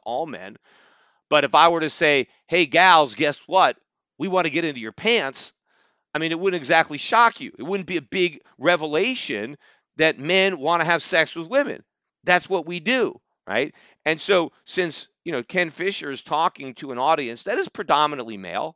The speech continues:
I mean, and I go to these conferences and, and the industry is mostly, not exclusively men, but you don't have to be a man to understand the analogy. Basically, what Ken Fisher is saying,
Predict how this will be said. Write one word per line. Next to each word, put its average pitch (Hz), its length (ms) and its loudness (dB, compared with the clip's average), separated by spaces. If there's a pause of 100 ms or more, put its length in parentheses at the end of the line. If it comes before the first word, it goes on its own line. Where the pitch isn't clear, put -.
I - 80 -10
mean, 170 140 -10
and 160 100 -6
I 175 120 -4
go 143 140 -4
to 127 80 -6
these 113 140 -12
conferences 117 640 -8
and, 113 180 -8 (240)
and 131 160 -8
the 131 140 -6
industry 143 460 -8
is 165 320 -4
mostly, 127 460 -6
not 254 180 0
exclusively 131 640 -8
men, 87 320 -14 (360)
but 208 180 2
you 214 60 2
don't 247 180 6
have 220 200 2
to 196 80 -10
be 180 160 -6
a 156 40 -2
man 165 460 -2
to - 120 -4
understand 156 500 -4
the 175 80 -6
analogy. 202 640 -6 (340)
Basically, 196 580 0
what 139 220 -4
Ken 175 240 -2
Fisher 143 540 -8
is 120 80 -14
saying, 104 500 -6